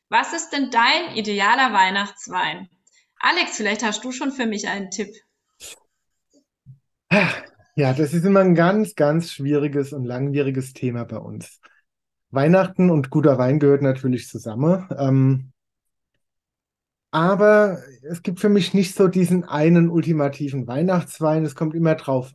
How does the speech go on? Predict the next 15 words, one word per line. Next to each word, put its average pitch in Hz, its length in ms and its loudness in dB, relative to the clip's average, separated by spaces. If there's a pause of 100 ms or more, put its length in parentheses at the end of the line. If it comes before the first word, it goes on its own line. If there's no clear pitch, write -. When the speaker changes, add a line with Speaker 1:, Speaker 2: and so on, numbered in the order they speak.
Speaker 2:
an, 151 420 -2
was 131 180 -6
es 131 180 -16
zu - 180 -16
essen 160 380 0
gibt, - 580 -4 (600)
wie 139 200 0
die 143 320 2
Lust 165 300 0
und 170 160 2
Laune 170 340 2
gerade 143 440 -4
ist. - 640 -10
Und, 131 480 0 (160)
äh, 135 340 4